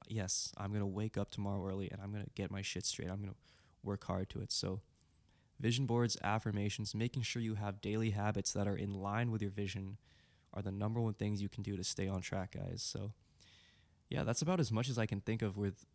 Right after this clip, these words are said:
visions. I'll definitely have some, I'm gonna invite a lot of the people I talk to onto the podcast, and we're gonna talk about this in person and see what we can, if we can think of any,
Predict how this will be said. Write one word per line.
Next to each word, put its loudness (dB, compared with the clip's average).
visions. 2
I'll 6
definitely 4
have 4
some, 2
I'm 2
gonna 4
invite 2
a 6
lot 4
of 2
the -2
people 0
I 2
talk 0
to 0
onto 0
the -8
podcast, -2
and -2
we're -2
gonna 0
talk -2
about -6
this -2
in -8
person -2
and -2
see 0
what 0
we -2
can, -4
if -4
we -2
can -4
think -2
of 0
any, 0